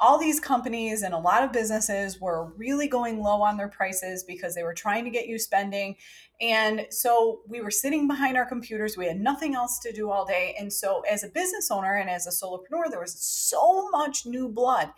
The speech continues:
There was just tons and tons of people coming into the online space, and they were excited and they were just super open with their money, and they were spending, spending, spending, spending. And so no matter what you put out there, pretty much it would sell. And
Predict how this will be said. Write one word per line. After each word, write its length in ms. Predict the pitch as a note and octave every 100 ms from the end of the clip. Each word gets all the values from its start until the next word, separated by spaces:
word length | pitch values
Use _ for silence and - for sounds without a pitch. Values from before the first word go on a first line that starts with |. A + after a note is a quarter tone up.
| - - -
There 120 | A#3+
was 240 | A#3+ A#3 -
just 320 | C#4 C4+ -
tons 340 | - - G4 D#4
and 180 | G#3
tons 240 | G#3+ D#4 C4
of 100 | -
people 260 | C4+ C#4 G#3
coming 260 | A3 A3
into 180 | G#3+ G3+
the 160 | F#3+ G3+
online 280 | G3+ F#3+
space, 380 | F#3 G#3+ G#3 - -
and 160 | G#3+
they 100 | A3+
were 180 | A#3 A3+
excited 600 | A#3 - - D4 D4 A#3
and 140 | G3 F#3
they 100 | F#3+
were 200 | G3+ G3 - - -
just 400 | - C4+ - -
super 320 | - E4+ E4+ -
open 300 | A#3 C#4 B3
with 120 | A3+
their 120 | G#3+
money, 280 | G3+ A3+ A#3+
and 80 | G3
they 60 |
were 100 | D#3+
spending, 440 | E3 - D#4 D4 A#3
spending, 320 | - A#3+ A3
spending, 340 | - G#3 G#3
spending. 420 | G3+ - G3 E3 E3
And 140 | F3
so 160 | G3+ G3+
no 80 |
matter 240 | G#3+ A3+ A3
what 260 | A3+ E4
you 120 | D#4+ D4
put 160 | -
out 180 | A3+ G#3+
there, 160 | F#3 F3+
pretty 220 | G3+ G3+
much 200 | F#3+ -
it 80 | -
would 160 | E3+
sell. 440 | - C4+ B3 - - - - - _ A#3+
And 440 | B3 A#3 A#3 A3+